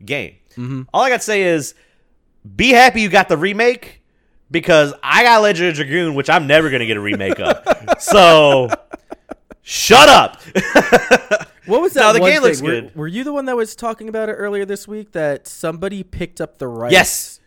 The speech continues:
Speaker 2: to Legend
Speaker 1: Uh,
Speaker 2: of Dragoon?
Speaker 1: Aniplex picked up the rights of Legend of Dragoon, 'cause I, when I was finishing, when I was finishing Legend of Dragoon on the stream, I had a cou-, uh, a couple people in there talking about, you know, a potential remake, and I was like, "Oh, we're
Speaker 2: Mm-hmm.
Speaker 1: never gonna get a remake." This one Twitch user said, "Well, Aniplex bought the rights,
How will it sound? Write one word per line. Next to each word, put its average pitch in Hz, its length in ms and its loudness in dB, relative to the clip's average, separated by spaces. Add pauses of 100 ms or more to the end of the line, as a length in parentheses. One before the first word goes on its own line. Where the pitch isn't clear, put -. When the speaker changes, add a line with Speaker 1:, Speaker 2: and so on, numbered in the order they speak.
Speaker 2:
to 123 240 -12
Legend 107 200 -8
Speaker 1:
Uh, 151 240 6
Speaker 2:
of 131 40 0
Dragoon? 156 200 0 (120)
Speaker 1:
Aniplex 139 260 -2
picked - 220 -6
up 151 100 -4
the 139 80 -10
rights 135 220 -2
of 113 80 -10
Legend 127 240 -4
of 110 60 -12
Dragoon, 98 560 -10
'cause 127 200 -6
I, 139 140 -4
when 143 220 -6
I 151 80 -2
was 147 300 -8
finishing, 165 580 -10 (420)
when 120 140 -8
I 135 80 -4
was 120 160 -10
finishing 165 340 -10
Legend 135 300 -8
of 117 40 -12
Dragoon 123 180 -10
on 117 100 -10
the 104 40 -12
stream, 135 300 -12
I 110 80 -8
had 117 80 -6
a 110 60 -12
cou-, 131 100 -10
uh, 98 360 -6 (100)
a - 160 -20
couple 170 180 -10
people 123 260 -10
in 117 200 -12
there 107 260 -6
talking 120 400 -8
about, 95 400 -6 (680)
you 113 120 -12
know, 95 280 -12
a 101 80 -12
potential - 380 -16
remake, 120 380 -8
and 110 60 -10
I 104 40 -6
was 98 80 -8
like, 110 100 -8
"Oh, 120 80 -6
we're 110 100 -6
Speaker 2:
Mm-hmm. 117 80 -8
Speaker 1:
never 98 120 -8
gonna 95 140 -10
get 90 100 -10
a - 20 -12
remake." 107 400 -8 (440)
This 110 180 -14
one 147 180 -12
Twitch - 320 -12
user 110 300 -8
said, 110 280 -4
"Well, 127 260 -2
Aniplex 147 560 -4
bought 135 180 -4
the 104 80 -12
rights, 104 720 -8